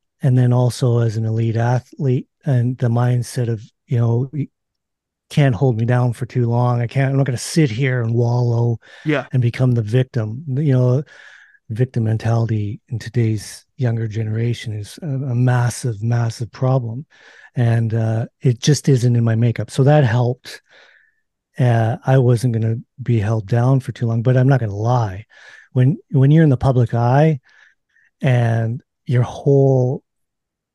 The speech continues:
Speaker 1: identity of who you are is just crushed,
Speaker 2: Mm-hmm.
Speaker 1: uh, and you can't, you can't stop it. All right. And it's, it's not true, but, you know, you can't stop it. And it, it, it becomes very difficult to, to,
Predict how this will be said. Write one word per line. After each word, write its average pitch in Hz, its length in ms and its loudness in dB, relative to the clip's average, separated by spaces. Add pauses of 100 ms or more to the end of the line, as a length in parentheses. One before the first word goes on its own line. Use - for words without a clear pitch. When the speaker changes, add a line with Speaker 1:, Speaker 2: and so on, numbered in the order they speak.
(180)
Speaker 1:
identity 131 600 2
of 110 120 -2
who 135 140 0
you 117 360 2
are 120 300 2
is 101 180 -10
just - 320 -10
crushed, - 800 -8 (560)
Speaker 2:
Mm-hmm. 143 260 -6 (180)
Speaker 1:
uh, 113 340 0 (120)
and 135 140 2
you 127 120 4
can't, - 440 2 (580)
you 135 100 0
can't 139 200 2
stop 127 400 -2
it. 120 120 -8 (760)
All 139 100 6
right. 135 280 4 (220)
And 135 180 4
it's, 123 240 0 (160)
it's 165 260 -2
not 170 240 4
true, 190 440 4
but, 151 180 4
you 190 140 2
know, 165 140 6
you 147 120 4
can't 156 240 4
stop 175 400 2
it. 156 160 4
And 131 180 2 (560)
it, 151 280 0
it, 185 260 2
it 131 140 2
becomes 139 260 2
very 139 300 4
difficult 139 580 0 (200)
to, 120 580 2
to, 131 280 2